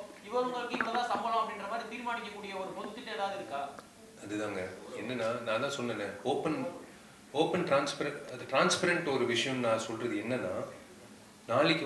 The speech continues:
Speaker 2: வந்து இனிமே வந்து இந்த படம் வந்து நூறு கோடி கலெக்ட் ஆயிடுச்சு, நூத்தம்பது கோடி கலெக்ட் ஆயிடுச்சுன்னு இந்த ஆகாயத்துல எழுதுவாங்க பாருங்களேன், சும்மாவே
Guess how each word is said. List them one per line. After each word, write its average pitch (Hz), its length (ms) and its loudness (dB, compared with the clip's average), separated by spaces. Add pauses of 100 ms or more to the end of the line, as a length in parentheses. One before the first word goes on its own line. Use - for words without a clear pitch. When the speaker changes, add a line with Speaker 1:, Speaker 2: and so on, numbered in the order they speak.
Speaker 2:
வந்து 160 200 4 (200)
இனிமே 156 280 4 (100)
வந்து 139 160 -2 (120)
இந்த 123 120 0 (180)
படம் 151 280 4
வந்து 135 160 0 (100)
நூறு 151 280 2
கோடி 147 240 2
கலெக்ட் 123 260 0
ஆயிடுச்சு, 110 320 -4 (480)
நூத்தம்பது 131 500 0
கோடி 120 220 4
கலெக்ட் 107 260 -4
ஆயிடுச்சுன்னு 104 420 -4 (760)
இந்த 107 140 -2 (480)
ஆகாயத்துல 165 420 8
எழுதுவாங்க 113 380 0
பாருங்களேன், 95 400 -6 (720)
சும்மாவே 117 420 2